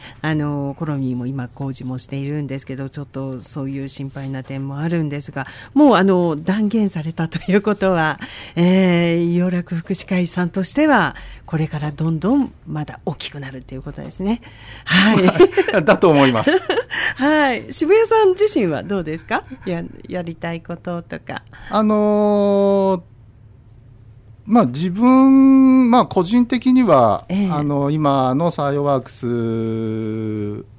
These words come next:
Speaker 2: で、えー、まあ、そこを利用している方たちだとか、
Speaker 1: ええ。
Speaker 2: あの、そこで支援をしている職員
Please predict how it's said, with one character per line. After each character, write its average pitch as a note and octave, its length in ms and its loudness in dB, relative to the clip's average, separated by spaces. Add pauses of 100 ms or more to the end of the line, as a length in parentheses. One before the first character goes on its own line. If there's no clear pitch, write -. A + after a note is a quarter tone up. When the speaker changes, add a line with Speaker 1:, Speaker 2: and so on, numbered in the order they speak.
(340)
Speaker 2:
で、 E3+ 360 -2 (500)
え F2 720 -10
ー、 - 60 -20 (920)
ま D#3+ 180 -2
あ、 - 60 -12
そ D#3 100 -6
こ D#3+ 140 0
を D3+ 60 2
利 D3 100 0
用 D3+ 120 2
し - 80 -6
て D#3 120 -2
い D3+ 40 -2
る D3+ 140 -2
方 D3+ 960 2
た A#2+ 120 -4
ち A2 120 -10
だ G2 120 -6
と F#2+ 100 -10
か、 A#2 380 -2
Speaker 1:
え F#3+ 300 0
え。 D3+ 40 -6
Speaker 2:
あ B2+ 80 -4
の、 A#2+ 340 -2
そ B2 140 -6
こ A#2 400 -2
で E3 140 -2
支 C#3 140 -4
援 A#2 180 -2
を G#2 60 -4
し - 60 -10
て E3+ 60 -6
い F3 60 -2
る E3+ 40 -4
職 B2+ 300 -4
員 G2+ 380 -4